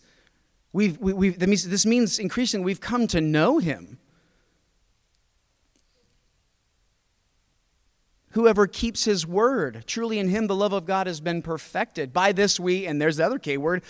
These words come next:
we know. We know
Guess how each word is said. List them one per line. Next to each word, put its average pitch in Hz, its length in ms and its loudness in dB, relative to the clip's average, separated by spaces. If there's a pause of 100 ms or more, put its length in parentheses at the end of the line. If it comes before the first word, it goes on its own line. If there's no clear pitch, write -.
(140)
we 190 180 -4
know. 185 800 0 (280)
We 180 180 0
know 185 580 2